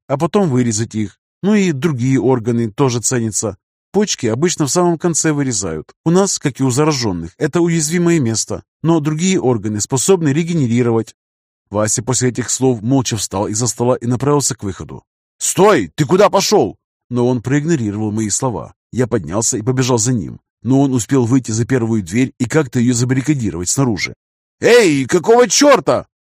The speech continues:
орал я в закрытую дверь. Алиса с Вепрем тоже поднялись и подошли ко мне, доставая оружие. "Это что еще за херня? Выпускайте нас сейчас же, или добром это не кончится!"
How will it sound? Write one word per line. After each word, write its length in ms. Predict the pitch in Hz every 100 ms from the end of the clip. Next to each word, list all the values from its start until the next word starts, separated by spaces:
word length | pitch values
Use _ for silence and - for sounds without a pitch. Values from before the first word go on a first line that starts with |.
| -
орал 280 | 123 156
я 140 | 127 131
в 40 |
закрытую 440 | 117 120 123 110 117
дверь. 300 | 90 76 - _ _ -
Алиса 360 | 120 107 117
с 120 | 110
Вепрем 320 | 120 120 110 110
тоже 240 | 123 117
поднялись 540 | 135 131 123 101 - -
и 60 | 110
подошли 380 | 127 123 123
ко 140 | 135 147
мне, 220 | 92 -
доставая 480 | - 107 135 120 104
оружие. 420 | 117 92 71 64 - _ _ _ -
"Это 280 | 110 127 143
что 300 | - 156 160
еще 280 | 147 147
за 180 | 143 151
херня? 680 | 123 147 175 175 160 113 -
Выпускайте 680 | - 156 180 - 208 180 139
нас 200 | 160 156
сейчас 440 | 170 156 185 151
же, 160 | 113 127
или 140 | 151
добром 480 | 160 143 170 180 175
это 180 | 170 170
не 120 | 185
кончится!" 720 | 170 190 143 104 95 90 78